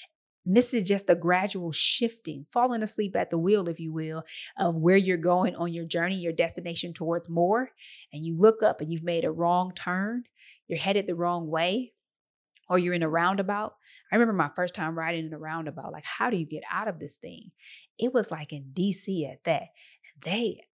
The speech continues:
they ain't no joke on them roundabouts. It wasn't them silly Texas roundabouts. It, like, it was like, it was like being at a racetrack. It was very scary. But it's like being, <laughs> being stuck in a D C roundabout and you just can't get out. Um, but tho-, those are, <laughs> I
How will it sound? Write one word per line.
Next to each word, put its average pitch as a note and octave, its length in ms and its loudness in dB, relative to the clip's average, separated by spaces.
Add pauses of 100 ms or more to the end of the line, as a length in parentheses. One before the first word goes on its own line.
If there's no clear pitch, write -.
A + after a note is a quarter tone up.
(240)
they G#3 80 -4
ain't C4 180 0
no C3+ 180 -6
joke F3 380 4
on D#3+ 100 0
them D#3+ 160 -8
roundabouts. E3+ 640 -2
It A3 80 -4
wasn't G#3 180 -2
them D#3+ 100 -4
silly D#3+ 260 -2
Texas F#3+ 440 -4
roundabouts. D3 460 -8
It, - 200 -20
like, D3 240 -14
it G#3+ 120 -2
was E3+ 140 0
like, D3+ 300 -6 (420)
it - 80 0
was C4 80 8
like F#3 120 2
being F3 120 4
at E3 100 -2
a D#3+ 60 -4
racetrack. D#3+ 580 -2
It F#3+ 40 -6
was E3 120 -2
very F3+ 240 -4
scary. - 500 -4 (340)
But F#3 120 2
it's G3 120 4
like G#3+ 120 8
being, G3 160 2 (200)
<laughs> A#3 240 6
being G3+ 140 4
stuck G#3+ 320 -2
in F3+ 60 0
a F3+ 60 2
D G3+ 160 0
C G3 180 -2
roundabout F3 500 -4 (280)
and E3 100 -2
you E3 60 2
just F3+ 180 0
can't F3 220 -2
get E3 140 2
out. - 220 4 (280)
Um, E3 500 12 (840)
but G#3+ 140 12
tho-, C4+ 120 12
those B3 280 12
are, G3+ 400 8
<laughs> - 120 -14
I - 920 -4